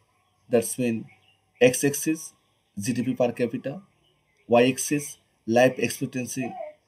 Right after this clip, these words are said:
at birth, and in z-axis, that's in population. So you can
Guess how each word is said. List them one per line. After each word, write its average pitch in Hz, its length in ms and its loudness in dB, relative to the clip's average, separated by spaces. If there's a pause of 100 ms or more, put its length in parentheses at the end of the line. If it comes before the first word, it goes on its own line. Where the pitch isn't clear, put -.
(160)
at 117 220 6
birth, 117 240 6 (140)
and 131 340 4 (240)
in 127 180 4
z-axis, 160 760 2 (340)
that's 120 260 2
in 131 100 2
population. 104 720 -2
So 147 240 4
you 160 140 4
can 196 200 4